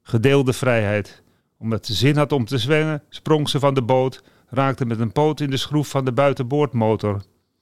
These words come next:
Ze kreeg jus over zich heen toen ze wat al te gretig naar een worst hapte.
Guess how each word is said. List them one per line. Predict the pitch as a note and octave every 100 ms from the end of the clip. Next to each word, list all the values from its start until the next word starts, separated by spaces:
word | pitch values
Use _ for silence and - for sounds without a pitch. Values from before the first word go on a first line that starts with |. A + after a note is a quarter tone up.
| _ _ _ -
Ze | G2+
kreeg | A#2+ A#2 G2
jus | G2 E3+ B2+
over | C3+ A#2+
zich | G#2+ A2+
heen | A#2 A2+ G#2+ _ _ _
toen | B2+ A#2
ze | A2+
wat | A#2+ -
al | E3 D3+
te | -
gretig | B2 A#2+ A2 G#2+
naar | A#2 A2
een | G#2+
worst | G#2 A2+ -
hapte. | G#2 G#2+ - F#2